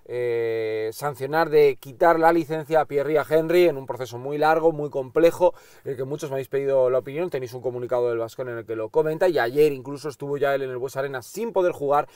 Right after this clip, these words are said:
sin formar parte de la plantilla contractualmente, pero sí, eh, como parte de, del equipo, vinculado con los jugadores, celebrando las canastas con una ovación tremenda del Bues Arena. Bueno, veremos qué pasa con Pierre Henry, pero hoy vamos a hablar de su recambio,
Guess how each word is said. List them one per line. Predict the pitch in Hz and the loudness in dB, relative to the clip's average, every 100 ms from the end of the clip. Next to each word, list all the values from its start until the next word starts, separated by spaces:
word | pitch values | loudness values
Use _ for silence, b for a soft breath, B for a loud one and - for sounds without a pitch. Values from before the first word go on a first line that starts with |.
| b - | b -8
sin | 208 214 | -6 -2
formar | 185 180 | 0 2
parte | 165 - 147 | 2 0 -2
de | 143 | 0
la | 135 131 123 123 | 2 2 2 -2
plantilla | 139 135 147 139 | -4 -4 0 0
contractualmente, | 139 135 120 143 139 139 156 | 0 -4 -2 -2 -2 -4 -4
pero | 131 123 | -4 -6
sí, | - 151 - b b - | -6 -6 -8 b b -10
eh, | 123 | -8
como | 135 127 | -4 0
parte | 151 147 - | 2 2 2
de, | 135 131 127 | 0 2 0
del | 117 127 | 0 -4
equipo, | 120 151 - 160 156 | -4 -6 2 4 4
vinculado | 131 113 127 131 | 0 -2 0 2
con | 123 | 0
los | 123 | -4
jugadores, | 117 120 139 143 | -2 0 0 -2
celebrando | 123 123 131 131 | -4 -4 -4 -4
las | 123 | -6
canastas | - 123 139 135 | -6 -8 -8 -10
con | - | -10
una | 131 | -4
ovación | 123 117 131 | -4 -4 -8
tremenda | 123 123 120 | -10 -8 -6
del | 113 | -6
Bues | 110 117 | -6 -6
Arena. | 120 139 | -8 -6
Bueno, | 120 113 | -6 -4
veremos | 127 156 151 | -2 -2 -2
qué | 143 | -4
pasa | 143 135 123 b b b | -4 -4 -8 b b b
con | 156 151 | -2 2
Pierre | 147 151 139 | 4 2 0
Henry, | 151 165 | -2 0
pero | 180 170 165 | 4 8 10
hoy | 180 | 10
vamos | 165 156 156 | 8 0 0
a | |
hablar | 147 151 | -2 0
de | 143 | -4
su | - 151 156 | -6 -10 -8
recambio, | 135 131 185 147 107 | -6 0 0 0 -8